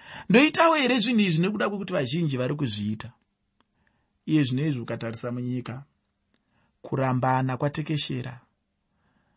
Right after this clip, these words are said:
vana vari kusiyiwa, mhuri dziri kuparara,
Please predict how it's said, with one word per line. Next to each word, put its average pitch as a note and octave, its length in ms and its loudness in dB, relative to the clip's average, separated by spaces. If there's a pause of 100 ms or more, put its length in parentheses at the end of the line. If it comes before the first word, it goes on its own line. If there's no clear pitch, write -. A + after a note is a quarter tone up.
(160)
vana C#3 520 4
vari E3+ 180 4
kusiyiwa, E3 800 0 (640)
mhuri D3+ 420 6
dziri B2+ 260 0
kuparara, D3 840 0